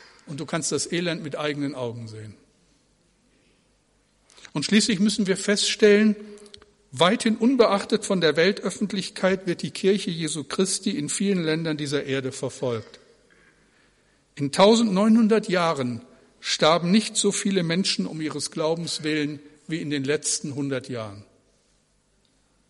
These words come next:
Es ist offensichtlich, das System dieser Welt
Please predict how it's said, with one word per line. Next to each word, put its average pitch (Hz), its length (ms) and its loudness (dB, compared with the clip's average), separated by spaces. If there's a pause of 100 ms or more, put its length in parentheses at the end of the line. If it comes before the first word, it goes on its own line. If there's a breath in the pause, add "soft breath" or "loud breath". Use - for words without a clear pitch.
(120)
Es 135 140 -6
ist - 200 -6
offensichtlich, 185 880 -2 (600 soft breath)
das 135 180 0
System 226 520 4
dieser 160 320 2
Welt 175 460 4